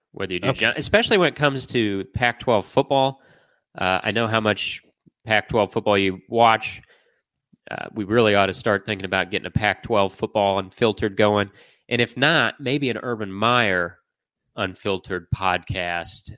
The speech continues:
Speaker 1: I know, I know you would love to host that. And I've actually heard rumor, John, that that will be the subject of your fourth book.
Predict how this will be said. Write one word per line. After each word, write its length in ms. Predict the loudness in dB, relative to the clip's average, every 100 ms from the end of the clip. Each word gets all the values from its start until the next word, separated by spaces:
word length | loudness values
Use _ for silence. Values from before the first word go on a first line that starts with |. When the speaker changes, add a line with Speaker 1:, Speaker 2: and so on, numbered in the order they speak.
| -4
Speaker 1:
I 140 | -2
know, 880 | -2 -4 2 4 6 4 0 -6 -14 _
I 120 | -8
know 360 | -8 -2 0 2
you 160 | 2 -2
would 120 | -2
love 280 | -2 -2 -2
to 120 | -4
host 300 | -4 -6 -4
that. 240 | -2 -2
And 80 | -2
I've 60 | 2
actually 360 | 2 2 0
heard 200 | 2 0
rumor, 260 | 0 0 0
John, 340 | 0 0 2
that 60 | 0
that 160 | -2 0
will 120 | -2
be 200 | -2 -2
the 140 | -4
subject 540 | -4 -2 -2 -2 -4 -4
of 80 |
your 100 | -6
fourth 420 | -6 -2 -2 -2 -2
book. 320 | -2 -2